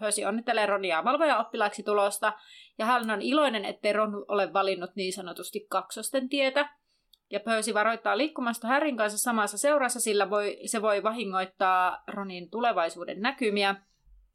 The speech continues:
Ja hän käskee lukea huomisen päivän profeetaa, sillä siellä on kaikenlaista tietoa. Hän viittaa siihen useampaan otteeseen. Ja lisäksi hän kehottaa olemaan Pimenon kanssa samalla puolella ja kertomaan kaikesta, jos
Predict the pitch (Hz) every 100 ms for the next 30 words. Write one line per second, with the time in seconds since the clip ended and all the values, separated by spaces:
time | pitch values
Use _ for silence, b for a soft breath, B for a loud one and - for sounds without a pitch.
0 | _ _ 208 208 208 233 - 247 202 208
1 | 202 233 226 202 190 220 202 185 269 277
2 | 240 208 202 190 196 190 180 175 185 180
3 | 175 202 220 196 - 185 175 175 185 -
4 | b b - - 180 185 180 185 180 190
5 | 220 233 185 - - 277 - 233 233 226
6 | 214 - B B B B B - 269 359
7 | 370 359 330 302 277 277 269 240 226 208
8 | 185 262 277 233 196 190 196 - 226 185
9 | 165 277 330 294 233 220 208 208 214 208
10 | 185 175 170 170 165 165 - - 185